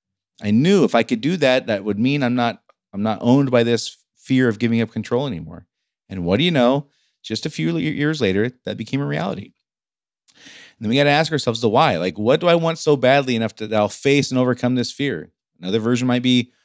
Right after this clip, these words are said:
what do I wanna get rid of so badly that I'm willing to face and overcome this fear? In my case,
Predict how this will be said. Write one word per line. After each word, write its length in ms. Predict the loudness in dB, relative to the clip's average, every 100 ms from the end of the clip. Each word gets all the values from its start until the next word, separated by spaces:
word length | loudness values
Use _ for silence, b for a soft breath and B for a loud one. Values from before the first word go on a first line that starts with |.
| _ _
what 140 | 0 4
do 80 |
I 40 | 6
wanna 200 | 6 4
get 160 | 2
rid 180 | 2 4
of 120 | 4
so 140 | 4 2
badly 440 | 4 4 2 0
that 120 | 0
I'm 120 | -2 -2
willing 260 | -2 -2
to 60 | -4
face 300 | -2 -2 -2
and 100 | -6
overcome 300 | -6 -4 -4
this 140 | -4
fear? 320 | -4 -6 -6 -12
In 140 | -10 -4
my 220 | 0 0
case, 540 | -2 -2 -2 -4 -10